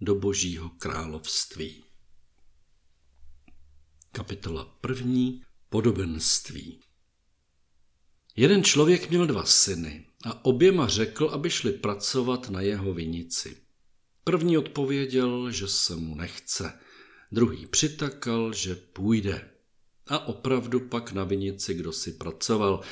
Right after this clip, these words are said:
totiž ten první, který zprvu odmítl, to proto, že si to ještě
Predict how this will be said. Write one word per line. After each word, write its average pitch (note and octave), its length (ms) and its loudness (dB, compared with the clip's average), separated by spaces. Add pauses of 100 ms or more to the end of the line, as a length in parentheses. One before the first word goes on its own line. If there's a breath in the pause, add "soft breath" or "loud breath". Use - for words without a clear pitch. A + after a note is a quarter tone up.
(400 loud breath)
totiž - 420 -4
ten D2+ 420 -10
první, C#3 640 6
který G#2 420 -2
zprvu G2 460 0
odmítl, G2 720 0
to D#2 300 -12 (160)
proto, B2 540 0
že G2 160 -2
si G2 320 -2
to G2+ 180 2
ještě F#2+ 600 -2